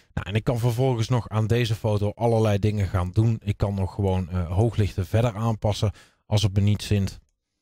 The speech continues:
En ik kan bijvoorbeeld ook de zwarte tinten nog een klein beetje terugtrekken. Het contrast een klein beetje omhoog. Misschien de, de witbalans een klein beetje warmer.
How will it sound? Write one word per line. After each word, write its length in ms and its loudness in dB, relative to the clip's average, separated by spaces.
En 120 2
ik 60 2
kan 140 0
bijvoorbeeld 300 -2
ook 200 -4
de 200 0
zwarte 440 0
tinten 300 0
nog 140 0
een 80 0
klein 240 0
beetje 260 0
terugtrekken. 560 -2
Het 120 -10
contrast 460 -2
een 60 -2
klein 240 0
beetje 240 0
omhoog. 340 0
Misschien 360 0
de, 280 -2
de 240 -4
witbalans 560 -2
een 80 -12
klein 260 2
beetje 300 2
warmer. 420 0